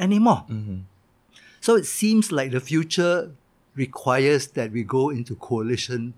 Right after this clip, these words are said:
Speaker 1: politics
Speaker 2: Right.
Speaker 1: forever and ever.
Speaker 2: Yeah.
Speaker 1: A lot of the p-, parties that are emerging are very new things.
Speaker 2: Mm-hmm.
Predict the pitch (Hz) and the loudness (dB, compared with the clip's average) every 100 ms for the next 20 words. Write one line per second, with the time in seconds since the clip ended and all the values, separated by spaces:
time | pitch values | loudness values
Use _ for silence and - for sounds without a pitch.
0 | - 117 104 - 123 196 - 127 120 110 | -10 -8 -8 -10 -8 -8 -8 -8 -6 -8
1 | 113 110 110 - - 107 92 90 - 165 | -8 -10 -12 -12 -8 -4 -4 -6 -2 4
2 | 214 208 160 147 - 165 - 175 - 175 | 4 4 2 -2 -4 -6 4 4 2 -6
3 | 165 - 143 127 226 139 156 156 180 175 | -6 -8 -8 -6 -4 -2 0 0 -2 -4
4 | 156 151 240 247 202 208 262 247 254 120 | -8 -4 -4 2 2 2 0 0 0 0
5 | - 117 107 | -4 -4 -4